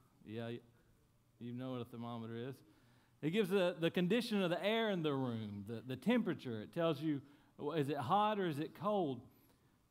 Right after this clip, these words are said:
Uh, we're gonna talk about a prayerometer just for a minute. All right? We're gonna talk about a prayerometer for ju-,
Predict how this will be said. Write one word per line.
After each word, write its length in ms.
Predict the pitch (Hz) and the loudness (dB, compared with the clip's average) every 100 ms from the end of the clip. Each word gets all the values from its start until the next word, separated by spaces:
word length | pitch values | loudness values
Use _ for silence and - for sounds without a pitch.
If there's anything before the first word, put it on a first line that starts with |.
| _ _ | _ _
Uh, 460 | - 139 147 147 - 180 | -4 -4 -4 -6 -2 2
we're 80 | |
gonna 120 | 240 220 | 2 2
talk 120 | 208 | 0
about 140 | 185 | 0
a 40 | 151 | -2
prayerometer 880 | - 208 185 160 143 131 120 117 | 0 2 4 2 2 0 -2 -4
just 260 | 113 120 - | -6 -10 -8
for 120 | 123 | -6
a 40 | |
minute. 380 | 113 110 98 92 120 - _ _ _ _ _ _ _ _ _ _ _ _ _ _ 127 | -4 -6 -8 -12 -18 -20 _ _ _ _ _ _ _ _ _ _ _ _ _ _ -4
All 160 | 135 | 0
right? 220 | 160 180 190 180 | 2 0 -2 -6
We're 120 | 175 | -2
gonna 120 | 202 | 2
talk 80 | 190 | 2
about 160 | 180 170 | 2 0
a 160 | - | 0
prayerometer 640 | 180 170 156 147 143 139 131 | 0 2 2 0 -2 -4 -4
for 120 | 135 | -6
ju-, 220 | 117 147 | -6 -8